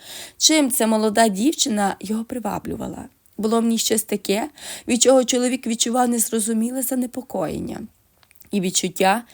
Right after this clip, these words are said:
що коли-небудь вони вже десь бачились. «Ви ж не поскаржитесь на мене, правда?» — запитала дівчина. «Як тебе звати?» «Марина».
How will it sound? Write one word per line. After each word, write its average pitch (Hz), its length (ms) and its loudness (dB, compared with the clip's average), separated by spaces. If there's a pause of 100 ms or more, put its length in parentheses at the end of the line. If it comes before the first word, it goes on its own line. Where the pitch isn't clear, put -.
(200)
що - 220 -2
коли-небудь 180 720 0 (180)
вони 269 160 4
вже 302 140 -2
десь 262 220 0
бачились. - 760 -4 (840)
«Ви 254 260 8
ж 240 200 2
не 285 100 6
поскаржитесь 302 760 2
на 220 100 0
мене, 202 320 2
правда?» — 226 560 0 (280)
запитала 190 560 -4
дівчина. 185 640 -6 (500)
«Як 240 320 -6
тебе 285 200 -2
звати?» 277 640 -2 (420)
«Марина». 196 500 -6